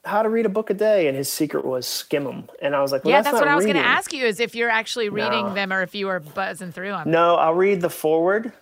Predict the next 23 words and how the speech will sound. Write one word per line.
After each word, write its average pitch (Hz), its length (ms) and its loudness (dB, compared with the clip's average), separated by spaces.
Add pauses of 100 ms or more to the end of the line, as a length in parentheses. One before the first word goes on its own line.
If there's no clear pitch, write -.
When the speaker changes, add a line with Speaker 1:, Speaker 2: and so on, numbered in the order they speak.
(220)
Speaker 1:
I 135 80 4
won't 151 260 2
read 170 180 2
the 151 60 2
Speaker 2:
Mm-hmm. 139 100 0
Speaker 1:
acknowledgments 127 560 -2
'cause 131 260 -6 (200)
who 180 160 -6
does 165 300 -2
that? - 400 -4 (600)
Speaker 2:
Okay, 131 260 4
Speaker 1:
Um, - 60 -6
Speaker 2:
actually, 320 360 0
I 269 120 4
read 330 180 -2
that 294 160 4
very 269 260 2
first. 285 520 -2
Speaker 1:
Nah, 127 280 -4
I 196 100 -6
could 139 160 -6
care 135 180 0
less. 127 400 -4